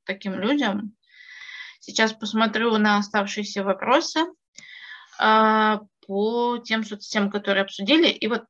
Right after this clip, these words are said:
перейдем к вопросам. Елена спрашивает, как часто стоит писать в Телеграме, если есть о чем писать, но не хочется всех достать.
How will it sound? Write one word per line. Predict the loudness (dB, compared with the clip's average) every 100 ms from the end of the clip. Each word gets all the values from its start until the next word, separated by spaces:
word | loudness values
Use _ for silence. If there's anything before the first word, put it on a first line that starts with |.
| _ -8
перейдем | -4 -2 0 0 -2
к | -4
вопросам. | -2 -2 -2 -6 -12 -8
Елена | -2 2 2 0
спрашивает, | 0 0 0 -2 -4 -6
как | -10 -6
часто | -2 -2 -4
стоит | -4 0 0 -2 -10 -12
писать | -2 0 0
в | -4
Телеграме, | -4 -2 0 4 4 2 -2
если | -4 -2
есть | 0 0 -2
о | -6
чем | -2 -4 -4
писать, | -2 0 0 -2
но |
не | -6
хочется | -2 -4 -4 -8
всех | -4 -2 0
достать. | 0 -2 0 2 0 -4